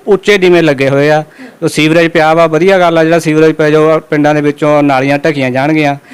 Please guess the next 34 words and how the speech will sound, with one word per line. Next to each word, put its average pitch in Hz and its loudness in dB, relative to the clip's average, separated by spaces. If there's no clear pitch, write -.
ਪਰ 220 0
ਸੀਵਰੇਜ 208 2
ਪਏ 202 0
ਦਾ 202 2
ਫਾਇਦਾ 170 0
ਵੀ 196 2
ਫੇਰ 170 2
ਆ 180 2
ਜੇ 170 0
ਜਦੋਂ 170 0
ਪਾਣੀ 165 2
ਜਾ 151 0
ਕੇ 156 -4
ਜਿੱਥੇ 151 -4
ਡਿੱਗਣਾ 147 0
ਉਹਦਾ 165 2
ਪਾਣੀ 135 -2
ਦਾ 147 0
ਲੈਵਲ 143 0
ਨੀਵਾਂ 156 2
ਹੋਵੇ। 107 -6
ਸਾਡੇ 190 0
ਮਨਪ੍ਰੀਤ 170 0
ਆਲੀ 151 2
ਨੇ 160 2
ਛੱਪੜ 160 -4
ਬਣਾਏ 147 0
ਸੀ 151 -2
ਇਸ 143 0
ਤੋਂ 143 -6
ਪਹਿਲੀ 147 0
ਟਰਮ 127 -2
ਦੇ 113 -6
ਵਿੱਚ। 107 -10